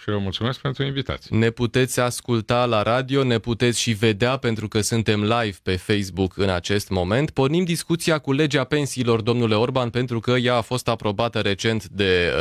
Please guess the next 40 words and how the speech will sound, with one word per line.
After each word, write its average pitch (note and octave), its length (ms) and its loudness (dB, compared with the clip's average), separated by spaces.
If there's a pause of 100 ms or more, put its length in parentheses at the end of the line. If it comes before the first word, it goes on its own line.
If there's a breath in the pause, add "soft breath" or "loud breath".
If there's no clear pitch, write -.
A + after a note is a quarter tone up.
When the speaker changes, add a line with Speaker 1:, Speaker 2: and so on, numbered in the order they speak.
(140)
Speaker 2:
uh, E2+ 60 -2
guvern. G2+ 580 0 (260 soft breath)
Uh, G2 180 0
după A2+ 220 -2
anumite B2 460 0
tensiuni C3 440 0
am G#2+ 120 2
văzut G2+ 320 -2
între G2 420 2
P - 100 -2
S A2 220 0
D G#2+ 140 0
și G#2+ 160 -4
P - 60 -8
N G#2 220 2
L G#2+ 120 0
privind G#2+ 380 0
impactul A2 480 -2
bugetar, G#2+ 640 -2 (280 soft breath)
uh, - 100 -6 (280)
al D#2+ 260 -2
acestui D#2+ 500 -2
document, G2 480 0
actul C3 280 -2
normativ A#2+ 560 0 (240 soft breath)
ajunge A2+ 600 2
acum G#2+ 320 -2
în G#2 100 2
Parlament, G2+ 540 0
unde B2 200 2
ar A2 100 0
trebui A2 380 -2
teoretic C3+ 600 2
dezbătut A#2+ 640 0
și A#2+ 280 0
votat A2 440 0
până A#2 320 0
pe A2+ 240 4
douăzeci A2 600 2
noiembrie. F#2+ 640 0